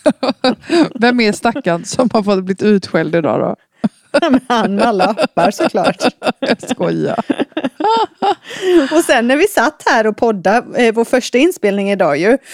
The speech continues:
Speaker 2: så började det ju, eh, släckas och tändas som sjutton. Så tänker jag så här, sitter han nu med sin app och tänder och släcker och håller på.
Speaker 1: Mm.
Speaker 2: Men då visar det sig att det har gått någon säkring i huset som bara bränner på nu.
Speaker 1: Mhm. Så nu
Speaker 2: Så
Speaker 1: går det
Speaker 2: jag och
Speaker 1: el
Speaker 2: mina
Speaker 1: som
Speaker 2: barn har ju
Speaker 1: aldrig
Speaker 2: sprungit
Speaker 1: förr.
Speaker 2: runt.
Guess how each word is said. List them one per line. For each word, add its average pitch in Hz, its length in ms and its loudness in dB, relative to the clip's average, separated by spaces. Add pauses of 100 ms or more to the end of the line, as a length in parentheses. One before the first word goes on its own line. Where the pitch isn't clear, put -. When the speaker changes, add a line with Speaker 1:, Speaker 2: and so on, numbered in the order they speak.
(120)
Speaker 2:
så - 160 -2
började 240 500 2
det 196 60 2
ju, 277 480 0
eh, 214 80 -2
släckas - 640 -4
och 302 60 -6
tändas 208 420 0
som 214 140 0
sjutton. 233 380 0
Så 247 60 -10
tänker 277 240 -2
jag 185 60 -4
så - 60 -4
här, - 80 -6
sitter - 400 -4
han 214 220 -2
nu 165 120 -2
med 175 140 -6
sin 180 200 -6
app - 200 -8 (160)
och 190 120 -12
tänder 294 500 -4
och - 80 -8
släcker - 480 -8
och 165 60 -10
håller 185 200 -2
på. - 240 -6 (100)
Speaker 1:
Mm. 190 320 -4
Speaker 2:
Men 233 100 0
då 240 60 0
visar 254 320 0
det 180 80 -2
sig 185 220 0
att 180 140 -2
det 208 60 2
har 196 40 2
gått 269 340 -4
någon 240 260 0
säkring 262 560 -2
i 349 120 0
huset 170 340 -4
som 202 100 -2
bara 190 120 0
bränner 214 680 2
på 285 360 0
nu. 185 320 -2
Speaker 1:
Mhm. 208 960 -6
Så - 140 -2
nu 202 100 0
Speaker 2:
Så 233 120 2
Speaker 1:
går 247 80 4
det 285 80 4
Speaker 2:
jag 247 120 4
och 254 60 4
Speaker 1:
el 196 100 4
Speaker 2:
mina 214 120 0
Speaker 1:
som 220 80 2
Speaker 2:
barn 208 140 2
har 277 80 4
ju 269 40 2
Speaker 1:
aldrig 247 240 2
Speaker 2:
sprungit 247 280 2
Speaker 1:
förr. 247 100 -2
Speaker 2:
runt. 208 180 0